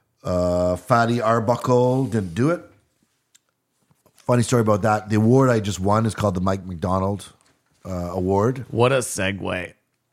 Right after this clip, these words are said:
Speaker 2: What a segue, dude.
Speaker 1: Originally,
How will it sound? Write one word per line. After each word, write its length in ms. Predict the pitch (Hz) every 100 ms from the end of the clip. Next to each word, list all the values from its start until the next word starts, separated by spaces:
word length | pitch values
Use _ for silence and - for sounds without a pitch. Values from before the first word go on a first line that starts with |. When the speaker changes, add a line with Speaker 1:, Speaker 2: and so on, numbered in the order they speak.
| _ - - - - - - - _ _
Speaker 2:
What 300 | 123 123 147
a 120 | 165 185
segue, 800 | 165 127 117 113 107 104 139 127
dude. 100 | 143
Speaker 1:
Originally, 720 | 180 143 139 135 120 156